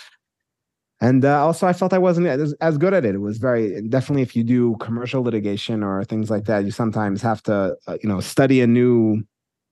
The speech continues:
field, you know, when you get a case. And there's people who find a lot of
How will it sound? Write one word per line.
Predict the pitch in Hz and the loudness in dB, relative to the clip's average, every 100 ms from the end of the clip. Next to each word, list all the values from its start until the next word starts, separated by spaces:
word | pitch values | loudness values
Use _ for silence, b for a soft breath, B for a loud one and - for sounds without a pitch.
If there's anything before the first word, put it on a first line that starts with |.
| _ _ | _ _
field, | _ 139 123 104 95 98 - - | _ 2 2 2 -2 -6 -14 -8
you | |
know, | 107 | -4
when | 101 104 | -2 0
you | |
get | 107 110 | 0 0
a | |
case. | 98 123 110 110 - | 0 0 0 -2 -8
And | 101 104 | -8 -6
there's | 113 117 | -2 -2
people | - 147 127 | 0 2 2
who | 117 | 2
find | 123 123 | 2 2
a | 117 | 2
lot | 110 117 | 2 2
of | 113 107 | 0 -2